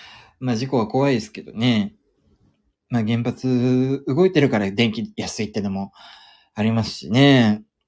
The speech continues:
まあ安全な原発、まあ安全な原発ってどうなのかな。まあ、ちょっとリスク承知の上で、まあでも動かすしかないよねって感じになるんですかね。なんか他にもいい電力があればいいんですけどね。でもないっすよね。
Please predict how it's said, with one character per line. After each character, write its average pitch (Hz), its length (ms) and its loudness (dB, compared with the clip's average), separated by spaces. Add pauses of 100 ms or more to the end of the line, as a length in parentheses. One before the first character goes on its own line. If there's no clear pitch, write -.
(600)
ま 120 160 4
あ 123 40 6
安 131 120 4
全 143 140 4
な 139 100 2
原 131 180 0
発、 131 180 -8
ま 101 180 -4
あ 92 60 -8
安 101 100 -6
全 123 140 -4
な 131 120 -2
原 143 160 -4
発 170 260 -10
っ - 40 -20
て 101 440 -4 (220)
ど 117 60 -10
う 143 40 -8
な 117 80 -4
の 98 80 -6
か 95 80 -8
な。 98 260 -8
ま 120 220 -4
あ、 101 80 -12 (800)
ち - 100 -12
ょ - 40 -4
っ - 20 -6
と 104 300 -2 (380)
リ 107 140 -10
ス - 100 -18
ク - 100 -4
承 135 200 2
知 143 140 -4
の 170 140 0
上 185 100 2
で、 131 100 0
ま 110 240 2
あ 92 60 -4
で 104 80 -2
も 101 180 -2
動 104 100 -6
か 117 120 -2
す 170 100 -8
し - 100 -10
か 120 100 -2
な 120 120 2
い 120 40 4
よ 110 80 2
ね 120 100 2
っ 135 60 -2
て - 80 -6
感 113 160 -2
じ 95 100 -4
に 98 60 -2
な 120 100 2
る 117 80 2
ん 98 40 2
で 85 60 -4
す - 80 -16
か 85 80 -14
ね。 120 400 4 (1700)
な 113 100 -8
ん 104 60 -8
か 107 80 -10
他 - 180 -10
に 165 80 -8
も 123 120 -6
い 139 120 -4
い 131 40 -6
電 120 180 -2
力 110 220 -8
が 87 120 -8
あ 123 60 -6
れ 165 80 -6
ば 107 100 -6
い 92 40 -10
い - 20 -12
ん 85 40 -14
で 82 60 -20
す - 60 -20
け - 120 -20
ど - 100 -20
ね。 104 260 -6
で - 140 -16
も 80 100 -20
な 110 160 -2
い 135 80 0
っ - 40 -4
す - 180 -14
よ 80 100 -14
ね。 135 680 -4